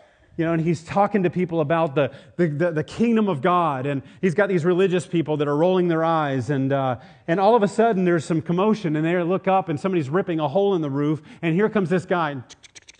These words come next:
And they, and they're, they're lowering him down. And Jesus is looking, and here's this guy laying there. And the Bible says this. It says, "Jesus saw their faith," and he's like,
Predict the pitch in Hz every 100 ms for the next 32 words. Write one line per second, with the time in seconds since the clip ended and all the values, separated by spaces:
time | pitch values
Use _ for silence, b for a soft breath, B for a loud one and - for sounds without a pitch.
0 | - 196 170 165 170 170 165 208 165 170
1 | 185 180 165 180 185 147 B B 170 135
2 | 190 180 170 160 135 156 170 180 170 -
3 | b b 147 180 196 190 175 160 160 170
4 | 156 127 110 104 98 _ _ _ _ _
5 | _ 190 214 254 294 247 - 220 170 226
6 | 202 202 180 196 139 208 208 185 214 190
7 | 151 180 226 202 - 214 185 139 160 165
8 | 151 151 143